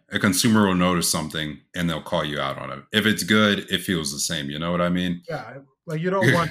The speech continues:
Speaker 2: you don't wanna notice any difference.
Speaker 1: Yes, yes. It, it's definitely one of those things.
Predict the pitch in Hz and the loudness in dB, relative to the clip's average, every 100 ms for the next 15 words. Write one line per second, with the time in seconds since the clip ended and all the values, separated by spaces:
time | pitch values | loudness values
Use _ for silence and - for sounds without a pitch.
0 | - 170 190 180 160 151 151 143 151 131 | -8 -6 -2 -2 -2 -2 -2 -4 -8 -10
1 | 127 - - - - _ _ - 135 117 | -12 -16 -20 -20 -20 _ _ 2 4 4
2 | 78 - - 110 85 80 - 117 120 127 | 2 -2 2 2 2 0 0 2 4 4
3 | 117 95 123 123 127 110 104 101 87 82 | 0 2 2 2 2 4 4 4 0 -4
4 | - 76 67 71 - - | -6 -8 -10 -12 -14 -18